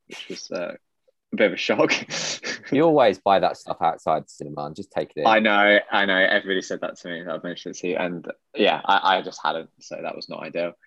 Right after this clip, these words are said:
Speaker 1: Um, but yeah, no, James Bond was very good. It's quite long. If anyone's not seen it, I'd recommend it.
Speaker 2: No spoilers.
Speaker 1: Um, yeah, finished at quarter to mid, uh, quarter to one, so late one. And then that
Speaker 2: Why
Speaker 1: was
Speaker 2: did
Speaker 1: a
Speaker 2: you, why did you go so late?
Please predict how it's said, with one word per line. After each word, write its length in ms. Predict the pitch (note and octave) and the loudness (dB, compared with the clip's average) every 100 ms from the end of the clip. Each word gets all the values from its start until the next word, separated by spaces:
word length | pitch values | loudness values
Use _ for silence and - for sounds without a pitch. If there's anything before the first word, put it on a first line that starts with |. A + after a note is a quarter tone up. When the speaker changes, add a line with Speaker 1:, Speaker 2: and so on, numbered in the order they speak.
| _ _ _ _ _ F#2 | _ _ _ _ _ -6
Speaker 1:
Um, 400 | F2 F2 F2 - _ _ _ _ _ _ | -4 -4 -8 -14 _ _ _ _ _ _
but 120 | D3+ | 4
yeah, 120 | D#3 A2 | 4 4
no, 180 | G#2 | 0
James 280 | F2+ A2+ A2 | -2 -2 -2
Bond 140 | A#2 A2 | -4 -8
was 100 | G#2+ | -2
very 160 | G#2+ | -2
good. 200 | G#2 C3 C3 | 0 -2 -2
It's 120 | - - | -12 -6
quite 160 | A2 | -4
long. 380 | G#2+ A#2+ B2+ C#3 _ _ _ | -2 -2 -4 -12 _ _ _
If 120 | _ A2 | _ -8
anyone's 280 | G#2 G2+ | -8 -10
not 100 | G#2 | -12
seen 240 | - G#2+ A2 | -10 -6 -4
it, 40 | |
I'd 140 | G#2 G2 | -4 -4
recommend 460 | G2 G#2+ G#2 A2 | -8 -8 -6 -2
it. 160 | B2 B2+ - _ | -2 -2 -6 _
Speaker 2:
No 120 | G2 | -4
spoilers. 600 | F#2 - F2+ E2+ E2 - _ _ _ _ _ _ _ _ _ _ _ _ _ - | -4 -2 -2 0 -2 -6 _ _ _ _ _ _ _ _ _ _ _ _ _ -8
Speaker 1:
Um, 460 | F#2 F#2 F#2 F#2 - - | -2 0 -2 -4 -12 -6
yeah, 300 | G#2 F2+ F2 - | 2 4 2 -2
finished 360 | - A2 F#2+ - | -4 -2 -2 -8
at 80 | |
quarter 280 | - G2 - - | -4 -6 -6 -10
to 60 | |
mid, 240 | F2+ F2+ - | -8 -6 0
uh, 180 | G#2 G2 | 0 2
quarter 260 | A#2 G#2 - | 0 -2 -2
to 80 | |
one, 360 | E2+ F2+ F#2+ - _ _ | 0 0 0 -6 _ _
so 240 | - E2+ F2 _ _ _ _ _ | -16 -12 -12 _ _ _ _ _
late 280 | E2+ E2+ E2+ | -4 -2 0
one. 200 | F2 F2 - _ _ _ | -2 -6 -12 _ _ _
And 100 | G#2 | 2
then 280 | G#2 G2+ G2+ - | 4 4 2 0
that 100 | A#2 | 2
Speaker 2:
Why 40 | |
Speaker 1:
was 100 | A#2 | 4
Speaker 2:
did 80 | A2 | 4
Speaker 1:
a 200 | G#2 G2+ - | 4 2 0
Speaker 2:
you, 60 | |
why 200 | D3 E3+ | 0 0
did 180 | F#3 F3+ | 0 -6
you 60 | F#3+ | -6
go 120 | F3+ | -6
so 140 | - D3+ | -2 0
late? 340 | D3+ D2+ - | 0 -2 -6